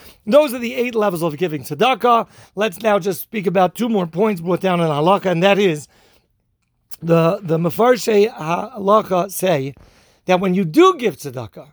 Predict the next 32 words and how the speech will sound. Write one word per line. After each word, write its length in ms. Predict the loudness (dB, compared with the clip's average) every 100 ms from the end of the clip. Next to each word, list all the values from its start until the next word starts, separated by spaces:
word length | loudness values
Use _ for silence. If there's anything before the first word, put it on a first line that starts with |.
| -12
and 100 | -8
of 140 | -4
course 260 | 2 2 2
we 100 | -4
want 240 | -4 -4
you 100 | -4
to 100 | -4
feel 200 | -4 -6
good 300 | -4 0 0
about 320 | 0 -2 -2
it, 160 | -4 -8
and 120 | -8
you're 80 | -8
supposed 420 | -8 -4 -4 -4
to 80 | -8
feel 280 | -4 -2 -2 -8 -20 _
happy 340 | -2 0 0 -4
that 160 | -4
you're 80 | -2
giving, 320 | -2 -2 -4
but 80 | -4
what 180 | -2 -2 0
about 220 | 0 0
a 60 | -2
guy 240 | 0 2
who 100 | 0
gives 300 | -2 -6 -4
tzedakah 500 | -6 -4 -6 -8 -12 _ _ _ _
and 140 | -8 -6
he 80 |
feels 440 | -8 -4 0 0 -4 _
prideful 1120 | -20 -12 -2 0 0 0 -4 -6 -12 -16 -18